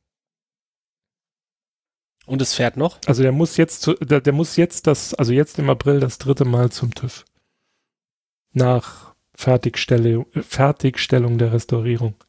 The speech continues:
Speaker 1: Und du bist auch guter Dinge, dass er das, äh, hinbekommt?
Speaker 2: Äh, nein, ich werde ihn abmelden.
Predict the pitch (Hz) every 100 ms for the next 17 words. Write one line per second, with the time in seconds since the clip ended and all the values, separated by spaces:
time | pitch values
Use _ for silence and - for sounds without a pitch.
0 | _ - 135 123 127 127 - 127 117 113
1 | 113 104 104 113 107 - - - 113 104
2 | 98 107 107 98 98 107 95 _ _ _
3 | _ _ _ _ - 131 123 123 131 165
4 | 151 117 139 131 120 - - 117 113 107
5 | 107 107